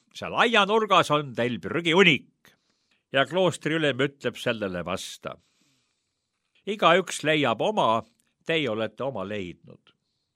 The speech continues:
Aianurgas sellel prügihunikul sumiseb pilv kärbseid, aga eemal on roosipeenar ja seal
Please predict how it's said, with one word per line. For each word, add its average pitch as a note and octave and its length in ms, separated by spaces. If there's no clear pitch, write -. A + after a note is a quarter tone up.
Aianurgas G#3+ 920
sellel D3 380
prügihunikul F#3 800
sumiseb E3+ 600
pilv E3 320
kärbseid, - 880
aga D#3 240
eemal G#3 400
on F3 160
roosipeenar F#3+ 1040
ja C#3+ 100
seal D#3 420